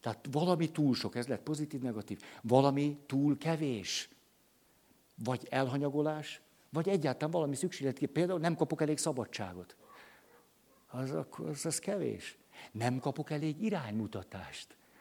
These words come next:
Az is kevés. Ez is lehet ilyen-olyan. Aztán az is lehet, hogy konkrétan bántalmaznak. Annak van öt fajtája.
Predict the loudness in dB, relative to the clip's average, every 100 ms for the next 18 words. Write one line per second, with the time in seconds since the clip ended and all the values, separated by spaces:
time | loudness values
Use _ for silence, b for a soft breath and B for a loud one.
0 | b -10 -8 -6 -8 -10 -8 -8 -10 -12
1 | -16 _ _ _ _ _ _ _ -2 2
2 | 2 0 -4 -2 0 0 2 4 4 4
3 | 2 0 -6 -14 -20 _ _ -20 _ B
4 | B B -2 -2 -4 -8 -16 _ -20 _
5 | _ _ -14 B B 0 0 2 4 4
6 | 2 -4 -2 6 6 6 0 -2 -2 0
7 | -2 -2 -2 0 -2 -2 -4 -6 -10 -20
8 | _ _ _ _ _ _ _ _ _ _
9 | -4 0 0 0 -4 -6 -4 -4 -4 -6
10 | -4 -6 -6 -8